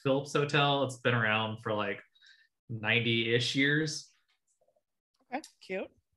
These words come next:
Speaker 1: Yeah, so basically, um, we stayed there, and, um, we had dinner, went to this opera. I'll, I'll get more into it on Thirst Corner 'cause there's an aspect I wanna touch on
Speaker 2: Okay.
Speaker 1: about it for Thirst Corner, but the opera was really good.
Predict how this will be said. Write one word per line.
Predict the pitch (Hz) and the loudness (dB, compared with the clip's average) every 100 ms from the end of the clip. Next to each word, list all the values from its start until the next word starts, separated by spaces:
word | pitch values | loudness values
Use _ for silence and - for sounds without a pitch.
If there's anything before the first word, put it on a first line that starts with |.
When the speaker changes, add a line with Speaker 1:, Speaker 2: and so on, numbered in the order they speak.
| _ _ _ - | _ _ _ 0
Speaker 1:
Yeah, | 220 180 120 113 | 4 6 6 2
so | - - 131 123 120 113 117 | 0 4 6 6 4 2 -2
basically, | 131 139 156 147 127 120 113 110 | 0 0 -2 -4 2 2 2 0
um, | 104 104 101 | -4 -8 -6
we | 117 | -6
stayed | 120 160 175 135 | 4 6 6 4
there, | 113 110 113 120 123 - | 4 4 4 2 -2 -8
and, | 110 107 107 107 107 | -4 -2 -4 -6 -8
um, | - 107 104 104 - _ _ _ _ | -8 -8 -8 -12 -16 _ _ _ _
we | 117 113 110 110 101 - - - - _ - | -6 -4 -2 -4 -6 -12 -20 -20 -20 _ -6
had | 123 110 | -4 4
dinner, | 143 165 160 151 | 6 6 6 6
went | 127 120 | 4 0
to | |
this | 120 117 | -2 -2
opera. | 123 127 123 113 | 0 2 2 2
I'll, | 117 127 | 2 2
I'll | |
get | 160 - | 4 4
more | 135 123 110 | 2 0 0
into | 117 120 123 | -2 2 4
it | |
on | 117 107 | 4 2
Thirst | - 107 117 - | -2 -2 -4 0
Corner | 139 139 131 | 2 4 2
'cause | 131 | 0
there's | 117 110 | -2 -2
an | 107 | -4
aspect | 127 117 123 - 131 | -4 -2 -2 -2 -2
I | 117 | 0
wanna | 110 104 | -2 -4
touch | - 117 139 | -6 -2 0
on | 131 135 131 - - _ - | 0 0 -6 -14 -20 _ -2
Speaker 2:
Okay. | |
Speaker 1:
about | 123 135 | 4 6
it | 147 - | 4 0
for | 143 | 0
Thirst | 143 143 - | 2 2 -2
Corner, | 143 143 143 | -2 0 0
but | 123 120 | 0 0
the | |
opera | 131 214 202 | 0 0 0
was | 165 127 | -2 2
really | 131 120 | 4 4
good. | 107 104 107 107 | 4 2 2 -2